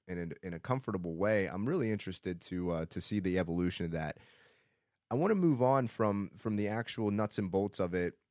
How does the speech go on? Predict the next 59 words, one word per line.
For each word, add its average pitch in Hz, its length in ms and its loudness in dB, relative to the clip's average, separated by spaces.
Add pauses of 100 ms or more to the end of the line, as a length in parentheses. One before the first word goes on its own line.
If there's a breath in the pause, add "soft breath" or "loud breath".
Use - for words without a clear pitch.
(100)
I, 78 180 -10
I 107 60 -2
could 110 160 -2
spend 98 260 0
all 98 160 2
day, 98 220 2
like, 92 240 -2
the 90 80 -6
trip - 220 -2
to 95 100 -6
Kenya 101 360 2
and 90 120 -2
the 85 60 -4
trip - 220 -2
to 98 60 -4
Mexico. 92 580 0
I 90 60 2
could 85 340 -8
do 101 200 -2
all 98 200 6
of 82 100 0
that. 76 260 0
I'm 87 260 -4 (140)
really 117 280 4
intrigued 90 380 -4
by, 80 340 -2
by 85 180 -2
that 87 200 -2
piece 92 300 -6
of 82 100 -6
it, 78 200 -6 (100)
and 87 300 -4
I'll 92 100 -2
just, 85 320 -8
I'll 85 140 -2
watch 85 240 -4
the 80 80 -4
videos 80 500 -2
whenever 80 500 -4
they 90 120 -4
come 85 260 -4
out, 85 240 -2 (420 loud breath)
uh, 85 180 2
for 95 200 -2
the, 85 320 0
for 98 100 -2
the 87 120 0
backstory 92 680 0
on 87 120 -2
those. 101 260 0
But 113 200 0
what 208 220 -4
made 277 220 -2
you 202 80 -6
decide 135 540 -2
to, 110 260 2
to - 140 -6
raise 113 340 0
money, 110 480 0